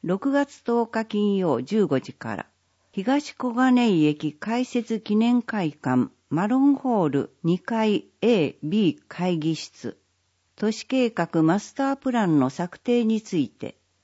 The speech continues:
都市計画課都市計画係。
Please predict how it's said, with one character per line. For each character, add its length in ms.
都 160
市 180
計 280
画 200
課 380
都 180
市 220
計 260
画 160
係。 420